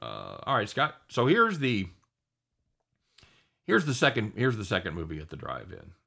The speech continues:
If Virginia Tech and North Carolina is your main feature,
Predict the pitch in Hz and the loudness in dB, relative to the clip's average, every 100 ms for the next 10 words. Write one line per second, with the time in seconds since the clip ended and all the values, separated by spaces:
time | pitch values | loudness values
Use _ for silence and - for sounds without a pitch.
0 | - 82 85 87 107 101 92 98 92 - | -20 -12 -8 -4 -4 -6 -2 -2 -2 -6
1 | 85 82 87 82 85 82 87 87 82 82 | -8 -6 -8 -6 -6 -4 -6 -6 -8 -8
2 | 82 85 82 131 - 131 120 | -8 -8 -6 -6 -2 -2 -2